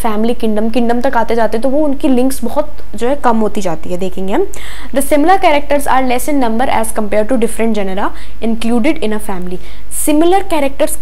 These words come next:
कम हो गए number में। अगर हम जब जेनरा की बात करते हैं, different जेनरा एक family में आ जाते हैं, हमने देखा ना दो जेनरा एक family में आ गए, तो उनमें differences तो बहुत हैं। वैसे अगर हम order में देखेंगे तो क्या पता वो different जो families थी वो भी एक में आ जाएंगी,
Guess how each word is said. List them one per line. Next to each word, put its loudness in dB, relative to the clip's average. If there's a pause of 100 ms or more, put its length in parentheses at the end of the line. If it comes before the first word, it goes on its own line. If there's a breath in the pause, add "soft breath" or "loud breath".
कम 4
हो 2
गए 0
number -2
में। -2 (520 loud breath)
अगर 2
हम 4
जब 2
जेनरा 2
की 2
बात 2
करते 0
हैं, 2
different 2
जेनरा 2
एक 0
family 2
में 2
आ 2
जाते 0
हैं, -4 (680 loud breath)
हमने 2
देखा 2
ना 2
दो 2
जेनरा 2
एक 0
family 0
में 0
आ -2
गए, -4 (300 loud breath)
तो 0
उनमें 4
differences 0
तो 0
बहुत -2
हैं। -2 (240 loud breath)
वैसे 2
अगर 2
हम 2
order 4
में 4
देखेंगे 2
तो 0
क्या 2
पता 2
वो 2
different 2
जो 0 (120)
families 0
थी 4
वो 4
भी 4
एक 2
में 0
आ 0
जाएंगी, 0